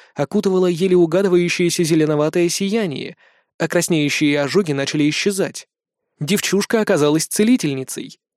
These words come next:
Я даже удивился, как в такой малышке поместилось столько силы.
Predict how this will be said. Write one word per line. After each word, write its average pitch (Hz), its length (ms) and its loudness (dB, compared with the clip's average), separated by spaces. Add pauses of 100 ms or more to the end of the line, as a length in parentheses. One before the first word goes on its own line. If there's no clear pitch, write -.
(240)
Я 139 280 -4
даже 135 240 0
удивился, 143 580 0
как 165 260 0
в - 40 -12
такой 165 280 0
малышке 147 460 -2
поместилось 160 600 0
столько - 440 0
силы. - 460 -6